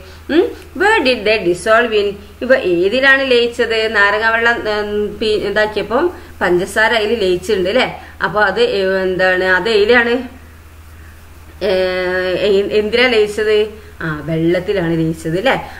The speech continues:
അപ്പൊ നോക്കൂ, a substance that dissolved is called a solute.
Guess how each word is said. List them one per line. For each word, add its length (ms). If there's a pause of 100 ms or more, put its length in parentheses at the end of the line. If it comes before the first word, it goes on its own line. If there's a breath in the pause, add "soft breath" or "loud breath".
അപ്പൊ 140
നോക്കൂ, 340 (400 loud breath)
a 20
substance 800
that 240
dissolved 560
is 300
called 180
a 60
solute. 960